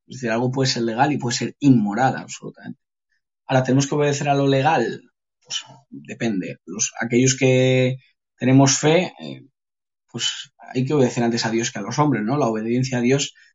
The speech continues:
es la desobediencia al tirano, ¿no? Este es un tema, este es un tema relevante, ¿no?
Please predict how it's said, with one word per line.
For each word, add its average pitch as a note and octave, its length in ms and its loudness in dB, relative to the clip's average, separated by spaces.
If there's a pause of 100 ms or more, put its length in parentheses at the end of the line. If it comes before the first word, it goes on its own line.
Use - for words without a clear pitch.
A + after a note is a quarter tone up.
es B2 100 -6
la B2 120 6
desobediencia A#2 540 0
al A2 100 -6
tirano, B2+ 420 -4
¿no? - 120 -18 (440)
Este - 140 -6
es C#3+ 60 0
un C3+ 100 2
tema, A#2 840 -2
este C3 180 -10
es B2+ 60 -4
un B2 80 -2
tema A#2 200 -2
relevante, F#2+ 580 -10
¿no? G#2+ 160 -18